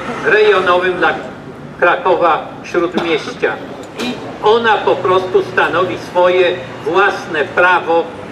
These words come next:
czyli te moje uprawnienia, które mi daje kodeks postępowania karnego, że mogę się wypowiadać w sądzie, mogę składać oświadczenia, mogę reprezentować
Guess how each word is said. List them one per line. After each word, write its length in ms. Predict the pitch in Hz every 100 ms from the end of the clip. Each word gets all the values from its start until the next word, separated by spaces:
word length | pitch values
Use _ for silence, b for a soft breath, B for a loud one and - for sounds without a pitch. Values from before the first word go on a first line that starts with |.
| - -
czyli 240 | - 196
te 220 | 190 190 - - 147
moje 260 | 196 196 180
uprawnienia, 680 | 180 185 175 190 202 185
które 340 | - 196 180 170
mi 140 | 160 170
daje 280 | 190 170
kodeks 420 | - 196 180 165 - 156
postępowania 760 | - 190 135 151 170 165 147
karnego, 560 | 160 143 147 151 147 143 - - -
że 120 | 170
mogę 300 | 180 214 196
się 180 | - 170
wypowiadać 800 | 147 139 151 - 165 160 165 - - - - -
w 60 | -
sądzie, 440 | 190 165 160 160
mogę 320 | 143 165 160
składać 480 | - 170 170 170 147
oświadczenia, 600 | 135 - 180 - 165 165
mogę 460 | 160 185 226 220 214
reprezentować 840 | 190 - 180 175 165 190 185 180